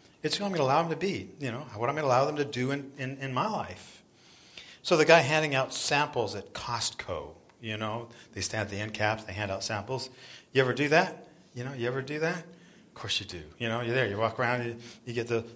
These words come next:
those things. And, and then I'll walk by and the guy say, "Nah, that's really good. You really have to try this." And I wanna say, "No, I don't. <laughs> I really don't have to try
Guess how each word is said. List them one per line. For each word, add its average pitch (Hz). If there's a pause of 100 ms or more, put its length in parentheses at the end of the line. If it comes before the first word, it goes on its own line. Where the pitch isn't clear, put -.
those 117
things. 165 (380)
And, 135
and 127 (120)
then 135
I'll 139
walk 143
by -
and 139
the 117
guy 139
say, 113 (120)
"Nah, 120
that's 131
really 147
good. 131 (300)
You 131
really 208
have 165
to 165
try 151
this." 92 (880)
And 139
I 147
wanna 165
say, 143 (440)
"No, 233
I 135
don't. 185 (140)
<laughs> -
I 196
really 262
don't 277 (140)
have 175
to 143 (200)
try 123